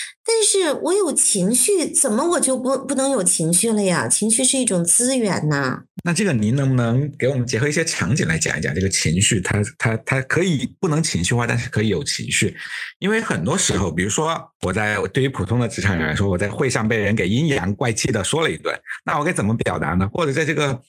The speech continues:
Speaker 2: 工作中，我该，
Speaker 1: 嗯。
Speaker 2: 我该领导说我很想要一个东西，或者我很不喜欢一个东西，那这个时候很多人会告诉说，你跟领导谈话不能有情绪，你得心平气和地告诉他。那你会一，心平气和地告诉他，你会发现说，啊，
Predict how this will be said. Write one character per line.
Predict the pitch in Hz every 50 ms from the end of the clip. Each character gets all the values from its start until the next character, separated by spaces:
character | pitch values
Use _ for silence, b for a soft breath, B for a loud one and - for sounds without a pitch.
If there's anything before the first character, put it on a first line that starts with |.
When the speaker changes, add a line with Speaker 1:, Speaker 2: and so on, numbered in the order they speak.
| -
Speaker 2:
工 | - 165 180
作 | 175 170 143
中， | 123 147 147 147 147 147
我 | 117 110 101 92
该， | 98 151 175 175
Speaker 1:
嗯。 | 285 294 285 262
Speaker 2:
我 | 240 220
该 | 170 147 143
领 | 123 107 120 139
导 | 170 135 110
说 | - 139
我 | 127 127
很 | 123 - - 123
想 | 170 180 127
要 | 135 156 131
一 | 101
个 | 104
东 | 107 117
西， | 113 147
或 | 185 175
者 | 165
我 | 156
很 | 135 - 127 - 113
不 | 117
喜 | - - -
欢 | 117 110
一 |
个 | 104 101
东 | 107 110
西， | 113 - - - - _
那 | 160 170 170 156 143
这 | 120 - - 165
个 | 151 139
时 | -
候 | 127 120
很 | - - - -
多 | 113 117
人 | 110
会 | 117 117
告 | 101 - 113
诉 | 110
说， | 107 113
你 | 104 95
跟 | 90 117 123
领 | 104 113
导 | 139 151 -
谈 | - 98 90
话 | 85 -
不 | - 165
能 | 160 139 107
有 | 85 71 -
情 | - - - -
绪， | - - -
你 | 107 135
得 | 151 151 -
心 | - - 170 175
平 | - 156 156
气 | 160 - 175
和 | - - - -
地 | 135
告 | 139 - - -
诉 | - - -
他。 | - - - - B B B B B B B -
那 | 220
你 | 196 196
会 | 214 226 226 196
一， | 156 - 185 - - - 143 -
心 | - - 202
平 | 196 196
气 | 190 - 170
和 | 147
地 | 143
告 | 160 170
诉 | 156 139
他， | 151 147
你 | 123
会 | 120 120 110
发 | 117 123
现 | 117
说， | 117 -
啊， | - 120 113